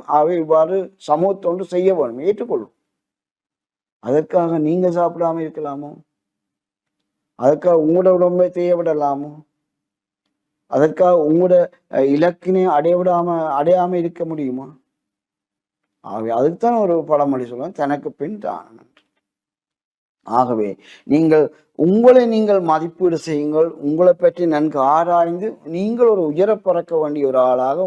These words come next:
உங்களை உயர்த்தி கொள்ளுங்கள். தன்னலம் மறந்து, அஹ், என்ன சொல்றோம், பிறநலம் பேணவும் வேண்டும்.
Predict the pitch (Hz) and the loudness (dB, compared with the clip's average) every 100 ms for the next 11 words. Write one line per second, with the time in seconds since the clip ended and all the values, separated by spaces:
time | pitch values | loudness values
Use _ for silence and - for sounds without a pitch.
0 | 160 160 165 190 190 165 - - 98 92 | -6 -4 -2 -2 -2 -6 -8 -16 -16 -18
1 | 92 _ _ _ _ _ _ _ _ _ | _ _ _ _ _ _ _ _ _ _
2 | _ _ _ _ _ _ _ _ _ _ | _ _ _ _ _ _ _ _ _ _
3 | _ _ _ _ _ _ _ _ _ 165 | _ _ _ _ _ _ _ _ _ 2
4 | 156 208 233 240 233 208 196 190 208 208 | 4 4 2 2 0 -2 2 2 0 -2
5 | 233 320 - _ _ _ - 151 156 156 | -2 -2 -6 _ _ _ 2 4 4 2
6 | - 151 151 170 185 151 139 135 135 156 | -4 -2 0 2 0 0 -2 -4 -2 0
7 | 190 196 196 196 185 185 202 220 190 196 | 2 2 2 0 0 2 2 0 0 0
8 | 190 - | -2 -12